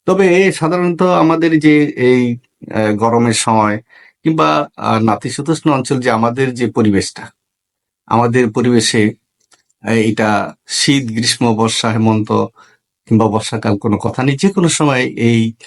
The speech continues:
আমাশাটা আমাদের আক্রমণ করতে পারে। তো এই আমাশাটা আক্রমণ করার আসলে মূল, আহ, কারণটা কি? আমরা স্বাস্থ্য সম্পর্কে আসলে যখন, আহ, অসচেতন হয়ে পড়ি, তখনই এই সমস্যাটা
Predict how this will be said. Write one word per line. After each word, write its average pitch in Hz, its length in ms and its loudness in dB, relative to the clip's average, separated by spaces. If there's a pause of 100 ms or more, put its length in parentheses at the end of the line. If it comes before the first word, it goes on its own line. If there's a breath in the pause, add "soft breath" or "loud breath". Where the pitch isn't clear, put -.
আমাশাটা 110 420 -2
আমাদের 95 260 -2
আক্রমণ 95 360 -4
করতে - 260 -12
পারে। - 200 -16 (840)
তো 139 80 2
এই 139 80 6
আমাশাটা 175 720 2
আক্রমণ 175 360 2
করার 165 340 0
আসলে 160 460 2
মূল, 147 520 4 (220)
আহ, 113 300 2 (420)
কারণটা 120 380 0
কি? - 140 -12 (400 loud breath)
আমরা 117 260 2
স্বাস্থ্য 127 320 -4
সম্পর্কে 165 400 0
আসলে 160 380 0
যখন, 135 400 0
আহ, 120 140 2 (160)
অসচেতন 127 640 -2
হয়ে 127 220 2 (100)
পড়ি, 113 280 -2 (680 soft breath)
তখনই 151 480 2
এই 123 220 2
সমস্যাটা 117 640 -4